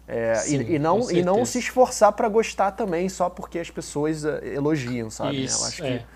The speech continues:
Speaker 1: tem as suas próprias conclusões, assim, porque ne-, nenhum artista,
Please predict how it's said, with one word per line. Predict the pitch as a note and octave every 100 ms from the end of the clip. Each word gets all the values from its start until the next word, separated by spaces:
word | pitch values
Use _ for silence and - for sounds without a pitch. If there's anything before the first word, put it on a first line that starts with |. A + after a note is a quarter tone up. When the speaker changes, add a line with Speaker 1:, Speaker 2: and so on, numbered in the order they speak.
| - - - - - -
Speaker 1:
tem | - D3
as | F3+
suas | - G3
próprias | - G3 A#3+ -
conclusões, | A3 - C4+ D3+ C3+ B2
assim, | G#2+ - A2
porque | G#2+ A2 -
ne-, | B2 B2
nenhum | C3 C3 C3+ F3+
artista, | F#3 - - D3 D#3 - G3